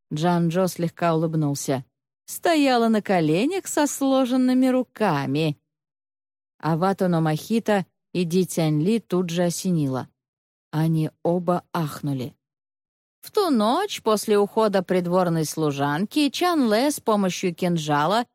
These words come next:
сделала в полу неглубокие борозды в форме кошачьего следа, затем поставила восковую статую и подожгла что-то, из-за чего потом начался пожар.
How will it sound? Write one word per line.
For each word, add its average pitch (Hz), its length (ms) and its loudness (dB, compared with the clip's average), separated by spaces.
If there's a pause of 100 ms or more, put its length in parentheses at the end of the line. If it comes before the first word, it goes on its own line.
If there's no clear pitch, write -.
(160)
сделала 330 520 0
в - 80 -12
полу 240 320 2
неглубокие 214 760 2
борозды 220 640 0
в 208 60 -8
форме 214 500 0
кошачьего 190 800 -2
следа, 294 560 -2 (480)
затем 240 480 0
поставила 175 640 0
восковую 160 540 0
статую 214 600 -2 (200)
и 381 100 2
подожгла 254 760 2
что-то, 233 540 -2
из-за 233 300 0
чего 208 320 0
потом 180 480 0
начался 185 560 -2
пожар. 139 440 -6